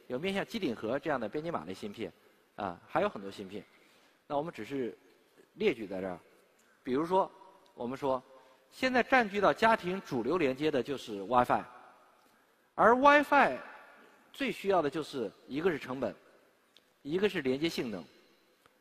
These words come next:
一个是稳定性，连接速度、稳定性。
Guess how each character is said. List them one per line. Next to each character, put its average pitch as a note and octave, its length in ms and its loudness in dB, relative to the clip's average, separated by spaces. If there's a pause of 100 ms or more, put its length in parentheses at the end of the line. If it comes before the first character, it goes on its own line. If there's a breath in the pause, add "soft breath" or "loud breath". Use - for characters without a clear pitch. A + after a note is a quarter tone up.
(140)
一 B2+ 220 -8
个 D#3 120 0
是 A#2 440 -2 (240)
稳 G#2 140 -8
定 A2 140 -8
性， B2 140 -10 (1200)
连 A#2+ 140 -8
接 C#3+ 100 -6
速 C#3 160 -8
度、 G2+ 180 -12
稳 F#2+ 140 -14
定 G#2 100 -10
性。 G#2+ 180 -14